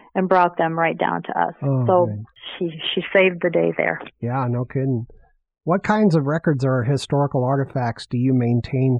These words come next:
Speaker 2: for research? I know there's all the county stuff, but obviously you've been in business since nineteen sixty-five. There's probably a lot more.
Speaker 1: Yes, and w-, we are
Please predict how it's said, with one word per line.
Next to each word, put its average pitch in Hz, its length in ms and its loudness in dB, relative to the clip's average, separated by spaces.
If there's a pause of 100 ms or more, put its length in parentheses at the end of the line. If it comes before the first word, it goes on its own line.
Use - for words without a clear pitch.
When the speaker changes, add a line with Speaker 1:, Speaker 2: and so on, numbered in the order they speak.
Speaker 2:
for 110 180 -4
research? 113 680 -4
I 104 80 -4
know 127 160 0
there's 123 220 -2
all 123 100 -2
the 110 80 -6
county 139 460 -2
stuff, 101 400 -6
but 107 240 -6
obviously 120 500 -2
you've 113 280 -2
been 113 140 -4
in 113 160 0
business 117 400 -4
since - 280 -8
nineteen 110 340 -2
sixty-five. 113 880 -6
There's 104 380 -6 (160)
probably 123 460 -2
a 107 60 -4
lot 113 300 -4
more. 110 380 -6 (240)
Speaker 1:
Yes, 185 400 4 (240)
and 196 140 0
w-, 185 180 0 (200)
we 214 460 4
are 185 540 4